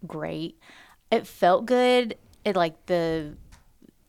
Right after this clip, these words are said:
the, um, temperature had went down a little bit, and I was like, "This, this is gonna be a good morning." But now it's nine o'clock, and there's, I haven't seen anything. And neighbor man is like,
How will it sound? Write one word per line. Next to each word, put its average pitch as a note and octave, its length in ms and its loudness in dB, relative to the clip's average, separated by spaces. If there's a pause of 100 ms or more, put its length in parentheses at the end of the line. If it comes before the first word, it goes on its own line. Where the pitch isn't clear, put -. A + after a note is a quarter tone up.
(340)
the, F3+ 200 -4
um, E3 540 -2
temperature F#3+ 340 -4
had A3 160 -2
went A3+ 180 -4
down A#3 520 0
a A3+ 80 -2
little A3+ 180 -4
bit, A3+ 260 -4
and G3 60 -6
I - 40 -4
was F#3 80 -6
like, E3 100 -8
"This, E3+ 240 -14 (160)
this F3+ 80 -18
is - 20 -20
gonna F3 160 -18
be F3 60 -14
a F3 40 -18
good E3 160 -16
morning." D3+ 280 -20 (100)
But - 200 -6 (120)
now F3 240 -8
it's E3+ 160 -12
nine D#3 260 -12
o'clock, D#3+ 520 -8
and D3 180 -16
there's, D#3 320 -16 (180)
I E3+ 80 -6
haven't E3 260 -8
seen E3 200 -8
anything. A3+ 540 -6 (500)
And E3 160 -4
neighbor F3+ 300 -2
man E3+ 280 -4
is E3+ 160 -8
like, D3 300 -8